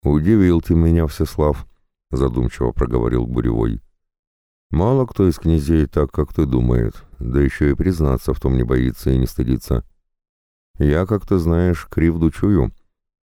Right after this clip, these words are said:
В тебе нет ее. Многое есть, а ее нет». «Домна говорила»,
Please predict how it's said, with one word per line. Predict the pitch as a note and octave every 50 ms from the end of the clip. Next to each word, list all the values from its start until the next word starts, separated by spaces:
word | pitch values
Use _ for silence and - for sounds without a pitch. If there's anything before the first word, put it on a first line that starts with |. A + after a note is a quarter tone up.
| _ _ _ -
В | - -
тебе | - D2 C2+ C#2 F2
нет | G2+ F#2+ F#2 F#2 -
ее. | F#2+ F#2+ D#2+ B1+ A#1 - - _ _ _ _ _ _ _ _ _ _ _ _ _ _
Многое | - C#2 C#2+ E2 A#2 D3 D3 C3 G2 E2 D2 C#2+
есть, | C2+ B1+ A#1+ A#1 - - - _ _ _ _ _
а | C2 C2
ее | B1+ B1 C#2 F2+ G#2
нет». | F#2+ D2+ D#2 - - - _ _ _ _ _ _ _ _ _ _ _ _ _ _ _ _ _ _ _ -
«Домна | C#2+ C#2 B1 D2+ D2+ D2+ E2+ F#2 F#2
говорила», | F2+ F#2 F#2+ G2 G#2 G2 F2+ E2+ E2 E2+ E2+